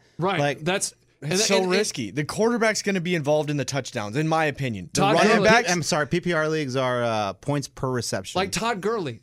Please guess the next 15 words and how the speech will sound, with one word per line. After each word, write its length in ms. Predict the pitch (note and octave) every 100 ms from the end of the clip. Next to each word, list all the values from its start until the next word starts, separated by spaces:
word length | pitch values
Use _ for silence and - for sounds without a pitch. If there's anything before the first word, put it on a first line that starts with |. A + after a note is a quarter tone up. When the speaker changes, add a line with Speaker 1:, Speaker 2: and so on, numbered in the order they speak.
| _
Speaker 1:
last 300 | D#3+ D#3+ -
year, 160 | C#3 A#2+
I 100 | D3
had 140 | E3
him 120 | E3 E3
on 100 | E3+
the 80 |
team. 300 | F3 F3+ B2+ - _ -
He 100 | G3
averaged 320 | G3+ F#3 -
twenty-two 480 | - A#3 C4 - A#3+
fantasy 360 | G#3+ G#3 G3+ G3
points 240 | E3 F3
a 40 | F#3
game, 240 | G#3 C3+